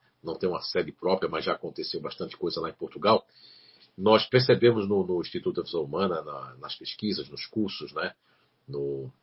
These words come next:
nos encontros, nas formações aí em Portugal, nós percebemos que existe, é, dentro dos camaleões, que é um, esse é um, uma formação, um curso que nós temos específico, porque dentro da natureza humana,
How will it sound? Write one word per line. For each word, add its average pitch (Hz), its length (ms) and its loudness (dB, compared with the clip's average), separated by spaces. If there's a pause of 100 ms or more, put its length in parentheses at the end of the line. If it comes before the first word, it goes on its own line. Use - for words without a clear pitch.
(680)
nos 85 220 -8
encontros, 107 460 0
nas 87 120 -4
formações 87 680 0
aí 80 160 -2
em 76 40 -12
Portugal, 90 600 0 (440)
nós 92 160 -2
percebemos 110 600 4
que 127 120 -4
existe, 113 600 -2 (320)
é, 90 580 2 (180)
dentro 127 300 4
dos 110 140 -4
camaleões, 95 800 4
que - 140 -6
é 85 40 0
um, 73 400 -6 (380)
esse - 260 -10
é - 20 -6
um, 71 120 -10 (160)
uma - 140 -14
formação, - 560 -6
um 73 40 -8
curso - 260 -10
que - 60 -10
nós 78 120 -6
temos 80 220 -10
específico, - 500 -8 (440)
porque 127 320 6
dentro 107 440 2
da 123 100 8
natureza 98 460 4
humana, 92 480 4